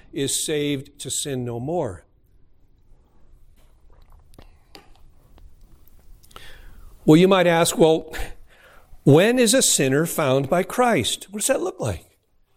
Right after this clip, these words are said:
Well, from the human perspective, it takes place when the lost sinner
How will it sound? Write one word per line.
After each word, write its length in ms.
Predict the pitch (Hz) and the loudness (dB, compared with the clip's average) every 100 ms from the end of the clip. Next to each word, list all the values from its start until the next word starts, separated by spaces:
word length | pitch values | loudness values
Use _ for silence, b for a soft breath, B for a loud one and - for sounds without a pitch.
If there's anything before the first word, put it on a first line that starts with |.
| _ _ _ _ _ _ _ b b b b b _ _ _ - _ b b b b b b | _ _ _ _ _ _ _ b b b b b _ _ _ -20 _ b b b b b b
Well, 240 | - 233 | 4 4
from 180 | 214 170 | 4 4
the 80 | 143 | 4
human 460 | 131 196 233 233 | 4 2 2 -2
perspective, 920 | 175 151 - - 123 - 220 233 - - _ _ _ b b b b - | 0 0 -2 -2 -4 -2 -4 -4 -10 -20 _ _ _ b b b b -6
it 180 | 151 | -4
takes 300 | - 185 180 | 2 2 2
place 600 | - - 170 180 196 - | -6 -2 0 0 -2 -4
when 220 | - 160 156 | -2 -2 0
the 100 | 143 | -2
lost 520 | 151 165 170 - - | -2 -2 -4 -8 -6
sinner 640 | - 202 175 139 170 - | -4 -2 -2 -4 -4 -8